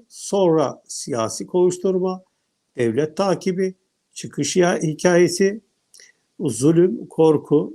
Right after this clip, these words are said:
işkence, insanlık dışı uygulamalar, ciddi tehlikeler ve en son ülkenize geri dönerseniz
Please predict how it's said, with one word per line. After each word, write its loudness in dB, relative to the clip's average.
işkence, 0
insanlık -4
dışı -4
uygulamalar, -4
ciddi -8
tehlikeler 0
ve 0
en 2
son -4
ülkenize 2
geri -2
dönerseniz -2